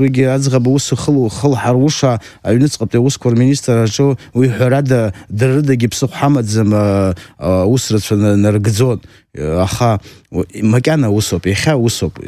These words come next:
шықәсык, ҩышықәса ус, э, ибжьаҳажьыр акәхартәы, убри азы проблеманы иҳамоуп. И-, амала уажә сынтәа аӡӷабцәа и-, изҭахыз иаҳа ирацәан аҷкәынцәа раҵкьыс.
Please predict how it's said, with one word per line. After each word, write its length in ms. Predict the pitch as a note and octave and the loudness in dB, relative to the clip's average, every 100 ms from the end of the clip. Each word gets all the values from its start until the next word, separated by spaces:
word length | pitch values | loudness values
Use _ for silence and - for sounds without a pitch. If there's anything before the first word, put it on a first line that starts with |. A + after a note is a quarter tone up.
| D#2+ | -8
шықәсык, 440 | - - - C#3+ - | -6 -6 -2 -2 0
ҩышықәса 640 | C3+ D3 - - B2+ G#2 - E2 F#2+ | -2 -2 -6 -2 -2 -2 -6 -4 0
ус, 320 | G2+ A#2+ - - | 0 -2 -6 -6
э, 220 | E2+ D#2+ - - | -4 -4 -6 -10
ибжьаҳажьыр 800 | - A2 G#2+ G#2+ C#3 C3 A2 A2 | -4 0 0 0 0 0 0 0
акәхартәы, 680 | F#2+ - - F#2+ F#2+ F2 B2+ | -2 -6 -8 -2 -2 0 0
убри 360 | A#2+ E2 D2+ G2+ | 0 -2 -4 -2
азы 200 | G2 G2 D#2+ D2 B1 G1+ G1+ G1+ G1+ - | 0 0 -2 -4 -6 -10 -12 -14 -16 -12
проблеманы 500 | F#2 F2+ G#2+ F2+ D#2+ | -6 -2 0 0 -4
иҳамоуп. 420 | D#2 G#2 A#2+ E2 - | -4 0 0 -2 -2
И-, 140 | A#2+ | -2
амала 440 | F#2+ D#3 E3 D3 C3 | 0 0 2 2 2
уажә 160 | A#2+ - | 0 0
сынтәа 420 | A#2+ G#2+ E3+ G#3 - - | -2 0 -2 -2 -10 -10
аӡӷабцәа 760 | - C#3 C3 A#2 G2+ A#2 G#2 F#2 - - _ | -2 -2 0 -2 -2 0 0 -2 -6 -20 _
и-, 320 | - F#2+ - | -4 -2 0
изҭахыз 400 | A2 - A#2 E3+ B2+ | -2 -2 0 0 2
иаҳа 180 | A#2+ C3 | 2 0
ирацәан 340 | A#2+ - C3 | 0 0 0
аҷкәынцәа 440 | B2 - G#2+ - A#2 | 0 0 -2 0 0
раҵкьыс. 400 | B2 - C#2+ | 0 -2 -8